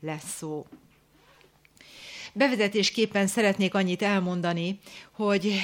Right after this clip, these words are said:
eljutottunk Jelenések könyve áttekintése kapcsán <clears throat> Jelenések könyve negyedik nagy vázat proféciájához. És itt a tizenkettedik fejezetben a miértekre kaptunk választ,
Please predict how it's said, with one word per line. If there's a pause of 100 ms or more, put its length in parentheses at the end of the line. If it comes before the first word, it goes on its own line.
(140)
eljutottunk
Jelenések
könyve
áttekintése
kapcsán (360)
<clears throat>
Jelenések
könyve
negyedik
nagy
vázat
proféciájához. (760)
És
itt
a (180)
tizenkettedik
fejezetben (520)
a (280)
miértekre
kaptunk
választ,